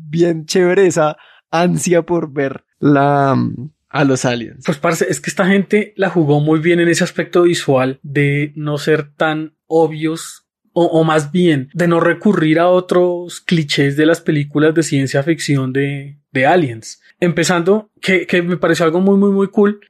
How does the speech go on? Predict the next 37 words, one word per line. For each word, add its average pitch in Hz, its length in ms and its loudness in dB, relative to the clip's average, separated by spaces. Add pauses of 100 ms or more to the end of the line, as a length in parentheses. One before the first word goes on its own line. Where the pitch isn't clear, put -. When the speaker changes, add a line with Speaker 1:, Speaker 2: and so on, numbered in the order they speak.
Speaker 2:
es 185 220 -2
que 196 720 -2 (220)
la 143 200 -2
nave 180 340 2
en 147 180 0
la 151 80 0
que 160 100 -2
llegaron 151 420 2
los, 170 380 2
los 147 260 -2
aliens, 190 380 0
pues - 240 -2
es 151 140 -2
un 147 160 2
ovni 190 500 2 (140)
común 165 280 2
y 175 60 0
corriente. 185 640 0 (240)
Es 147 120 -2
un 156 160 -4
platillo 170 480 -2
volador. 170 580 0
La 160 120 0
vaina 151 200 2
es 151 60 -6
que 175 80 -6
aquí - 120 -4
lo 165 80 2
muestran 170 380 2
de 160 120 2
lado 151 380 2
y 151 100 0
eso 156 180 2
hace 151 160 -2
que 165 100 -4
se 170 100 0
vea 139 360 0